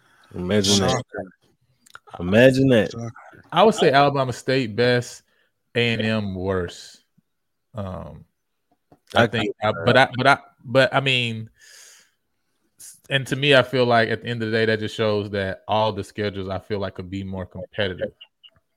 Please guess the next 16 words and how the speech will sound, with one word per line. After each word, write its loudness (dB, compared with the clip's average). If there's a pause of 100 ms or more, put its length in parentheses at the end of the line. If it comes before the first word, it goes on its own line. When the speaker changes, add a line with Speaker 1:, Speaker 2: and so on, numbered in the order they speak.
(140)
Speaker 3:
because 0
Speaker 1:
Yeah. -4
Speaker 3:
it's -4
not. 0 (140)
I -4
feel -4
like 0
I'm -6
saying -6
Alabama -6
State -8
by -4
more -4
by -6 (100)
default -4
than -10